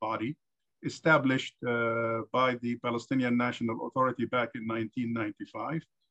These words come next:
Uh, he's been chairing it since, uh, two thousand and two,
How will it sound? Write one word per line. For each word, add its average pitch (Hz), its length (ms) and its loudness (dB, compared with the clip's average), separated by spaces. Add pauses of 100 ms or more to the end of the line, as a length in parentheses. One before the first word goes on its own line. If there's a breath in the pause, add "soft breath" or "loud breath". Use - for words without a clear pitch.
(200)
Uh, 117 80 -2
he's 127 180 0
been 120 220 2
chairing 123 440 2
it 120 180 -2
since, 113 400 -4
uh, 113 180 -2
two 117 140 -2
thousand 117 480 -2
and 107 240 -6
two, 160 260 6